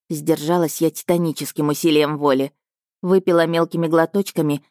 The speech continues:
и отставила стакан. «Послушайте, лейтенант»,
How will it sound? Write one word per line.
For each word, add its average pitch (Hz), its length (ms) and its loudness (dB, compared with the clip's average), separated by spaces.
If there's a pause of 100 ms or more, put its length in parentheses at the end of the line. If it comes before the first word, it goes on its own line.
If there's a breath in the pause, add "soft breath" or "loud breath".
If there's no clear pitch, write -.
(140)
и 233 80 -2
отставила 170 560 0
стакан. 147 540 -4 (880)
«Послушайте, 156 680 -2
лейтенант», 156 680 0